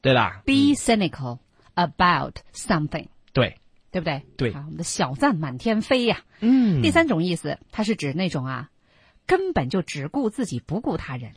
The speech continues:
Speaker 2: 见利忘义。
Speaker 1: 哎呀妈呀，有点自私的感觉了，是吧？
Speaker 2: 只顾自己不顾他人安危。
Speaker 1: 嗯。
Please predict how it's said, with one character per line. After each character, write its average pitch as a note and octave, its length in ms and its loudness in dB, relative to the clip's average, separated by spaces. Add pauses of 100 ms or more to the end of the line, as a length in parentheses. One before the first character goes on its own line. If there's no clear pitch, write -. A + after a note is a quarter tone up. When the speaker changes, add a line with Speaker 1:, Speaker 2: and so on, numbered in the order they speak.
(300)
Speaker 2:
见 G3+ 520 4
利 A#3 180 6
忘 D3 300 -2
义。 D3+ 240 -10 (140)
Speaker 1:
哎 D#3+ 100 0
呀 A3+ 80 2
妈 A2+ 220 -2
呀， - 120 -18
有 F3+ 140 4
点 C#3 100 2
自 C#3 160 -4
私 B3+ 180 -4
的 C4+ 60 2
感 G2+ 180 -2
觉 G2 120 -14
了， - 180 -12
是 C#3+ 100 0
吧？ C#3 120 6
Speaker 2:
只 C#4+ 100 2
顾 E4+ 200 4
自 C4 140 -2
己 E3+ 140 -2
不 G#3 180 -4
顾 C4+ 140 0
他 D#3+ 140 -4
人 C3 100 -4
安 C3 160 -6
危。 A#3+ 80 0
Speaker 1:
嗯。 F3 460 4